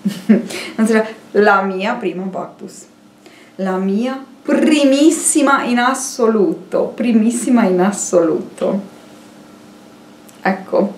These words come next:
questa l'avete fatta in tantissime, in tantissime, l'ho vista con tanti colori, quindi perché no con uno Zauberball o con una delle Whirl Cake della boutique.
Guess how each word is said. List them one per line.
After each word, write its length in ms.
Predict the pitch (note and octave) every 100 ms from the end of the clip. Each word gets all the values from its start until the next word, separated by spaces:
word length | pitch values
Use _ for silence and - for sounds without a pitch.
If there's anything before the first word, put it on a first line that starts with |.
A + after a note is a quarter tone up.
| -
questa 240 | A3+ B3
l'avete 340 | B3 F#3 - F#3
fatta 480 | - G3 G#3 G3 -
in 260 | G3+ G#3
tantissime, 1120 | - B3 A3 D#4 A#3 A3 A3 - F#3+ F#3 F3 - - - -
in 220 | A#3 A#3
tantissime, 680 | A#3+ A#3 A3 A#3+ B3 A3+ A3+
l'ho 120 | A3+
vista 320 | A#3 A3+ A3
con 180 | A3 G#3+
tanti 320 | G#3+ G#3+ G#3+
colori, 560 | - G3+ G3+ G3+ G3 G3
quindi 540 | - D#4+ C4+ A3 G3+
perché 520 | G3+ C4+ D#4+ - E4
no 340 | D#4 A#3+ G#3 A3+
con 160 | A#3 G#3
uno 460 | G#3 G#3 G#3 G#3
Zauberball 800 | F3+ F#3 F3 F3+ F#3+ F#3+ G3 G#3
o 160 | G3+ A3+
con 200 | A3 F#3+
una 400 | F3+ F#3+ G3 G3 - - -
delle 640 | F#3 G3 F#3+ G3 G3+ -
Whirl 720 | B3 A#3 A3+ G3+ G3 G#3+ A3+
Cake 640 | A3+ - F#3+ F#3 F#3+ G3 -
della 420 | F3+ F3+ F3+ F3+ -
boutique. 920 | E3+ E3 - E3 E3 - F3+ E3+ -